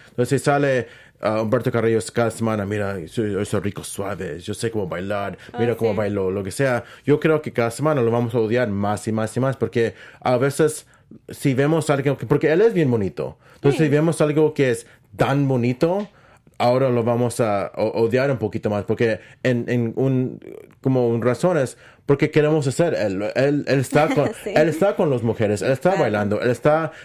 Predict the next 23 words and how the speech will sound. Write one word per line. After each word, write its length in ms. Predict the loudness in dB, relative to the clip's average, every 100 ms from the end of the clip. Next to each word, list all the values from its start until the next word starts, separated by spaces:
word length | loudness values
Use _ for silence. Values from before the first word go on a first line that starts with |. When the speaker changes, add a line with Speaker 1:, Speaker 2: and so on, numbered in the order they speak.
| -20 _
Speaker 1:
un 160 | 0 2
luchador. 500 | 2 2 2 0 -4 -18 -2
Ahora 260 | 0 2 2
lo 100 | 2
vamos 280 | 0 0
a 40 | 0
ver 100 | 0
porque 260 | 2 0 2
nosotros 420 | 0 2 2 2
queremos 340 | 2 0 0 0
hacer 280 | 0 0 0
él. 320 | -2 -4 -6 -14 _ _
Speaker 2:
Sí. 100 | -8 -2
Speaker 1:
Entonces, 380 | 2 2 2
yo, 300 | 0 -2 0
algo 280 | 4 6 6
así, 340 | 4 0 -2 0
porque, 340 | 0 2 2
porque 280 | 2 0 2
Speaker 2:
Ujú. 60 | 0 2
Speaker 1:
como 140 | 2
dije 240 | 2 2
antes, 440 | 0 2 0 0